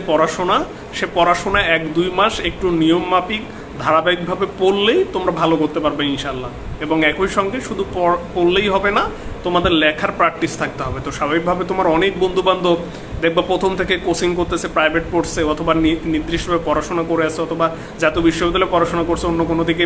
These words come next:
মুভ করেনি বা সেকেন্ড প্রস্তুতি নেয়নি, মনে করতেছো তারা অনেক আগায় আছে তোমার, তাই না? কিন্তু তারাও দেখবা তোমার পিছে পড়ে যাবে, রেজাল্ট ভালো করতে পারবে না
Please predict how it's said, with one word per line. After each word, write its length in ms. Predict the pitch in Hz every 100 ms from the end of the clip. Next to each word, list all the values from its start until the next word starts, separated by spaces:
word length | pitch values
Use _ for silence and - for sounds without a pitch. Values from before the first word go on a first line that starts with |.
| 170
মুভ 120 | 165 160
করেনি 280 | 175 160 156 156
বা 60 | 151
সেকেন্ড 280 | 151 160 156 165
প্রস্তুতি 340 | 170 - 170 170
নেয়নি, 280 | 156 147 143 - - - - 160
মনে 140 | 185 208
করতেছো 300 | 214 208 202 190
তারা 120 | 180 175
অনেক 140 | 170 165 - 156
আগায় 260 | 160 180 156
আছে 120 | - 143
তোমার, 200 | 135 123 - - - -
তাই 120 | 175 277
না? 60 | 349 - - - -
কিন্তু 280 | - 180 214 175 185 - -
তারাও 280 | 175 180 226 240
দেখবা 200 | 226 220 214
তোমার 180 | 208 208 - - - - - -
পিছে 200 | 220 262 247
পড়ে 140 | 196 165
যাবে, 140 | 156 175
রেজাল্ট 280 | 196 170 170
ভালো 120 | 170 170
করতে 180 | 170 170
পারবে 180 | 160
না 60 | 160